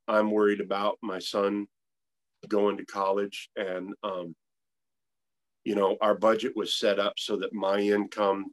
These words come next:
paid for our day-to-day expenses and bills here at the house. Um, Catalina's salary took care of the extras.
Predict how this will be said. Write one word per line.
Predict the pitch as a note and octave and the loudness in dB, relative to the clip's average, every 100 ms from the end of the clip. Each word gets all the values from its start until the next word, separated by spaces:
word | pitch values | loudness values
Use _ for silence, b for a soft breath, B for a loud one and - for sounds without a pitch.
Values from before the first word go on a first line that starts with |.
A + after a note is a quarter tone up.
| - | -4
paid | G#2 G2 F#2+ - | -2 -2 -6 -8
for | G#2 F#2+ F2+ E2+ _ _ _ _ _ _ _ _ - | -4 -2 -2 -6 _ _ _ _ _ _ _ _ -8
our | C3 D3 G2 F#2+ E2 - - | -6 -2 0 2 0 -6 0
day-to-day | G#2 G2 F2+ G2+ G2+ | 2 2 0 0 0
expenses | G#2+ - - G2+ A2 - G#2 - | -2 -4 2 2 2 -4 -8 -8
and | F2+ | -10
bills | E2+ G2 G2 G#2 - | -6 -4 -4 -4 0
here | G2+ | 2
at | G#2 | 2
the | G#2 | -4
house. | G2+ G2 G2+ - - _ _ _ _ _ _ _ _ _ | -8 -6 -6 -10 -20 _ _ _ _ _ _ _ _ _
Um, | - - - - - - | -4 -2 -4 -6 -12 -8
Catalina's | A#2 A2 G2+ A2 G#2+ G2+ - - - _ _ _ _ _ _ _ _ _ _ _ | -2 0 2 4 4 2 -2 -10 -16 _ _ _ _ _ _ _ _ _ _ _
salary | - - G2+ G2 G2 G2 - | -12 -6 -2 -2 -2 -6 -8
took | B2+ - | -12 -8
care | G#2 F#2+ F2+ | -4 -2 0
of | E2 - _ _ _ _ _ _ _ _ _ _ | -2 -6 _ _ _ _ _ _ _ _ _ _
the | G#2+ - | -4 -2
extras. | G#2+ - - F2 E2 - | -4 -6 -12 -12 -10 -14